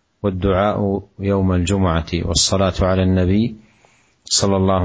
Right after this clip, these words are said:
عليه وسلم فيها، وبيان ساعة الإجابة، واستحباب إكثار ذكر الله بعد الجمعة.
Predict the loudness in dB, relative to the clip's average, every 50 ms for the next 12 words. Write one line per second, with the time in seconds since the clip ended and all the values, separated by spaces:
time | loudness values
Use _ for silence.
0 | 2 2 2 2 2 2 2 2 2 2 2 2 2 2 2 2 2 2 2 2
1 | 2 2 0 -2 -2 -6 -14 _ _ _ _ _ _ _ _ _ _ _ _ _
2 | _ _ _ _ _ _ _ _ -6 -2 0 0 2 2 2 2 2 2 0 -2
3 | -4 -6 -12 _ -6 -4 -2 0 0 2 2 2 2 2 2 0 0 0 0 0
4 | 0 0 -2 -2 -2 -2 0 0 0 0 0 0 2 0 0 2 2 2 0 0
5 | -2 -4 -4 -6 -6 -8 -6 -4 -6 -6 -2 -2 0 0 0 0 -2 -2 -2 -4
6 | -4 -8 _ _ _ _ _ _ _ _ _ _ _ _ _ -16 -10 -8 -2 0
7 | 0 0 2 2 0 0 -2 -4 -8 -14 -6 -6 -6 -6 -4 -2 -2 0 0 0
8 | 0 2 2 2 2 0 -2 -4 -8 _ _ _ -6 -2 -2 0 0 0 -2 -2
9 | -2 -2 -2 -4 -8 _ _ -4 -2 -2 0 0 -2 0 0 -2 -2 -2 -4